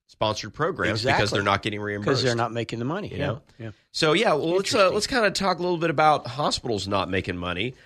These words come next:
Speaker 1: Uh, I mean, hospitals are supposed to, uh, th-, th-, they're seeing fewer p-, inpatient admissions,
Speaker 2: Yep.
Speaker 1: right?
Speaker 2: Yep.
Speaker 1: We're seeing more outpatient care,
Speaker 2: Right.
Speaker 1: and we're seeing more, like,
Speaker 2: Hospital
Speaker 1: X-rays
Speaker 2: care at
Speaker 1: going
Speaker 2: home.
Speaker 1: on outside, hospital
Speaker 2: Yep.
Speaker 1: care at home.
Speaker 2: Yep.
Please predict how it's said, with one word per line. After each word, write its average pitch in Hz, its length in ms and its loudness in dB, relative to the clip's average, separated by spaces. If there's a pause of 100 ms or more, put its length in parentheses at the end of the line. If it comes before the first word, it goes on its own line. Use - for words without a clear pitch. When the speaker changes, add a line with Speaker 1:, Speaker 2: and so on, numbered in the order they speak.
(300)
Speaker 1:
Uh, - 40 0
I 113 400 4
mean, 113 320 -2
hospitals 143 460 -2
are 135 120 2
supposed - 380 -4
to, 123 240 -2
uh, 110 280 2 (240)
th-, - 160 -14
th-, 123 180 -2
they're 175 140 0
seeing 165 400 0
fewer 156 560 -4 (200)
p-, 139 160 -10
inpatient 123 560 -2
admissions, 113 560 -6
Speaker 2:
Yep. - 160 -20
Speaker 1:
right? 101 240 -2
Speaker 2:
Yep. - 100 -18 (160)
Speaker 1:
We're 113 120 -4
seeing 131 260 0
more 131 240 0
outpatient 117 600 -2
care, 76 460 -8 (580)
Speaker 2:
Right. 117 100 2
Speaker 1:
and 110 440 2 (340)
we're 107 200 -2
seeing 120 320 -2
more, 117 400 0
like, 104 220 -2
Speaker 2:
Hospital 139 440 2
Speaker 1:
X-rays 117 140 4
Speaker 2:
care 151 180 4
at 165 60 2
Speaker 1:
going 135 200 4
Speaker 2:
home. 117 100 4
Speaker 1:
on 113 100 0
outside, 101 560 2
hospital 113 260 0
Speaker 2:
Yep. 127 60 -2
Speaker 1:
care 135 160 2
at 107 60 2
home. 104 140 0
Speaker 2:
Yep. 113 140 -8